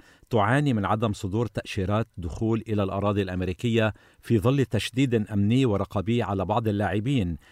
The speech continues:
بسبب نشرهم صور دعم علنية للنظام الإيراني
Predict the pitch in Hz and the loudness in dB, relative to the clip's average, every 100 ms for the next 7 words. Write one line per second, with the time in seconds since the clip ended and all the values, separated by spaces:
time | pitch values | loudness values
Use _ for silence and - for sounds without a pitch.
0 | - - 98 120 104 92 92 127 - 98 | -16 -8 -4 -2 -2 -2 -2 -2 -2 -4
1 | 95 90 - 117 104 90 113 110 101 90 | -4 -4 -2 0 0 0 -2 -2 -2 -2
2 | 90 92 110 120 101 92 95 90 107 104 | -2 -2 0 2 0 0 -2 0 0 -2
3 | 98 92 95 135 170 | -2 -2 0 0 -2